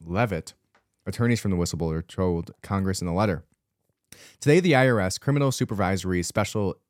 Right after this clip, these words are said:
agent we represent was informed that he and his entire investigative team are being removed from the ongoing and sensitive investigation as the high-profile controversial subject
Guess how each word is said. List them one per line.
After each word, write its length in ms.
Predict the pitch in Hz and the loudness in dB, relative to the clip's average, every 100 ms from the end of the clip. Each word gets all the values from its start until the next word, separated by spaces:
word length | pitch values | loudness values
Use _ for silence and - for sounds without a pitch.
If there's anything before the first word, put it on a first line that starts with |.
| - | -2
agent 440 | 131 120 76 76 - | 0 0 -4 -8 -6
we 120 | 95 | -2
represent 440 | 98 110 90 82 | -2 -2 -4 -4
was 140 | 65 85 | -6 -8
informed 560 | 107 110 - 147 185 | -6 -6 0 0 2
that 200 | 156 92 | 0 -2
he 160 | - 233 | -2 -2
and 80 | 302 | -2
his 120 | 151 | -2
entire 400 | 117 - 147 175 | -2 0 0 2
investigative 540 | 127 107 - 135 98 | 2 0 -2 -2 -4
team 280 | - 82 67 - _ _ _ - | -4 -10 -10 -16 _ _ _ -6
are 100 | 104 | -2
being 200 | 117 123 | 0 0
removed 420 | 110 98 107 110 | 0 0 0 -2
from 160 | - 95 | -6 -6
the 80 | |
ongoing 480 | 82 98 110 98 101 | -4 -4 -2 -4 -4
and 100 | 90 | -6
sensitive 540 | - 107 123 151 143 135 | -6 -8 -6 -4 -4 -4
investigation 840 | 110 98 98 - 98 85 - 85 87 - _ - | -6 -4 -4 -4 -6 -6 -6 -8 -10 -18 _ -6
as 200 | 101 90 | -6 -4
the 80 | |
high-profile 1300 | 90 - 123 139 139 - _ _ - 127 117 113 107 | -6 -2 0 0 -2 -8 _ _ -2 -2 2 2 0
controversial 600 | - 120 127 113 107 - | 0 -2 -2 -2 -2 -2
subject 520 | 98 92 82 76 - | -4 -4 -4 -8 -10